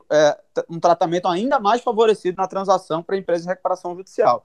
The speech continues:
com a possibilidade, né, não só do, do, do pagamento em até cento e vinte meses, como o próprio parcelamento permite, mas com a concessão de descontos de até setenta por cento do valor total consolidado das dívidas, que acaba por permitir, em, a depender da idade, né, do perfil da dívida,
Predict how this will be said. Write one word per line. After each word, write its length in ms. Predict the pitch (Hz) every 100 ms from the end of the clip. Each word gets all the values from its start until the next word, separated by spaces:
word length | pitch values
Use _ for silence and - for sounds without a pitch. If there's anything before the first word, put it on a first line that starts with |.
| _ _ _
com 100 | -
a 60 | 147
possibilidade, 800 | 185 180 175 190 151 151 202 190
né, 220 | 156 180
não 220 | 160 214
só 160 | - 175
do, 240 | 160 139
do, 140 | 139 -
do 120 | 147
pagamento 600 | 135 156 156 139 151 185 156
em 40 |
até 180 | 139 143
cento 220 | - 135
e 20 |
vinte 200 | 131 175
meses, 240 | 160 208 -
como 320 | 147 131 120 _
o 80 | -
próprio 240 | 127 -
parcelamento 520 | 131 - 131 127 131
permite, 360 | 175 156 170 - _ _ _ _
mas 260 | 156 170
com 120 | - 190
a 60 |
concessão 460 | 180 190 180 165 175
de 120 | 180
descontos 420 | 175 - 165 170
de 80 | 175
até 220 | 170 175
setenta 340 | 175 208 196 214
por 160 | 233
cento 420 | - 185 170 208 _ _
do 200 | 135 156
valor 460 | 165 180 160 147 165
total 460 | - 170 - 143 151
consolidado 640 | 165 - 180 165 127 131
das 160 | 156 170
dívidas, 400 | 135 113 110 - _ _ _ _
que 80 | 196
acaba 300 | 180 190 202
por 140 | 233
permitir, 800 | 220 220 208 180 156 180 220 170 _
em, 260 | - 143 143 135 -
a 100 | 143
depender 400 | 165 185 151 160
da 140 | 170
idade, 400 | 147 143 165 143
né, 140 | 135
do 80 | 147
perfil 580 | 143 143 - 147 175 120
da 180 | - 123
dívida, 460 | 117 160 185 135